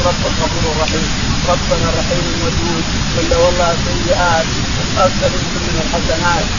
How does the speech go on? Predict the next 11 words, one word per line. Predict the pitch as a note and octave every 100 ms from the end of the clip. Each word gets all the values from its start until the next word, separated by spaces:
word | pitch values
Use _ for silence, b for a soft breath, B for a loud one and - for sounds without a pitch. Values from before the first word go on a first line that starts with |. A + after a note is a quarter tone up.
| - -
ولكن | E3+ F#3 F#3 F3+ F3+ F3+
ربنا | E3+ F3+ E3+ - - - -
سبحانه | - - - - D#3+
وتعالى | - - - - -
غفور | - - - - -
رحيم، | - F3 - - - -
يتجاوز | F3 F#3 F3 F#3 F3+ F3
عن | - -
عباده | F#3 F#3+ - A#3+
في | - -
عطاء | F3+ F#3